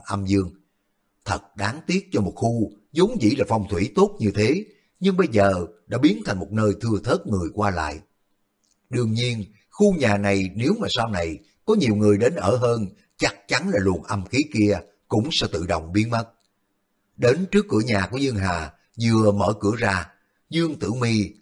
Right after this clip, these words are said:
cảm nhận được một luồng sát khí sắc bén ập vào người của mình. Cô mới vội vàng bắt ấn, chống lại sát khí, không quên đưa mắt tìm kiếm ngọn nguồn của luồng sát khí nọ. Cô phát hiện có một cây kiếm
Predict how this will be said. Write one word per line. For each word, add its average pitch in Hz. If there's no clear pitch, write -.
cảm 147
nhận 104
được 95
một 107
luồng 90
sát -
khí 117
sắc -
bén 120
ập -
vào 101
người 92
của 110
mình. 92
Cô 127
mới 110
vội 98
vàng 85
bắt 117
ấn, 131
chống 208
lại 90
sát -
khí, 104
không 127
quên 110
đưa 104
mắt -
tìm 123
kiếm 170
ngọn 110
nguồn 90
của 113
luồng 101
sát 117
khí 131
nọ. 120
Cô 110
phát -
hiện 90
có 226
một 113
cây 101
kiếm 165